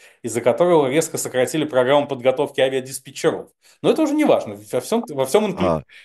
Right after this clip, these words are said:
Speaker 2: нет, ну, а, а, антиковидное законодательство и антиковидный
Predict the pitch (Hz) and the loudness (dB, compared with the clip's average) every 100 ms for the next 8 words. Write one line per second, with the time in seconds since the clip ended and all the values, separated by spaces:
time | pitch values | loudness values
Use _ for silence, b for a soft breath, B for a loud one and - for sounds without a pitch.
0 | B 95 92 92 143 175 143 104 131 143 | B -18 -10 0 4 6 6 4 4 6
1 | 139 135 131 127 120 117 117 123 - 135 | 6 6 6 6 6 6 4 0 2 2
2 | 139 117 127 123 120 120 117 113 110 127 | 2 2 2 4 2 0 -2 -2 -4 -4
3 | 120 120 127 113 - 107 107 107 - 120 | -2 2 0 -2 -6 -4 -2 -4 -4 -2
4 | 113 113 104 110 107 98 | 0 -2 -2 0 0 -4